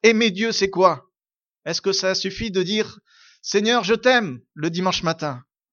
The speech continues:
Est-ce que c'est ça, aimer Dieu ? Vous qui êtes amoureux,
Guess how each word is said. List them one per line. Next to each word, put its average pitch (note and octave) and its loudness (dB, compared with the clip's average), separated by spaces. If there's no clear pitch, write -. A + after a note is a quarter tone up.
Est-ce E3+ -6
que A3 -2
c'est G#3 -2
ça, G#3 4
aimer F3 2
Dieu ? C#3+ -2
Vous D3+ -4
qui G3 0
êtes F#3+ -2
amoureux, E3+ -2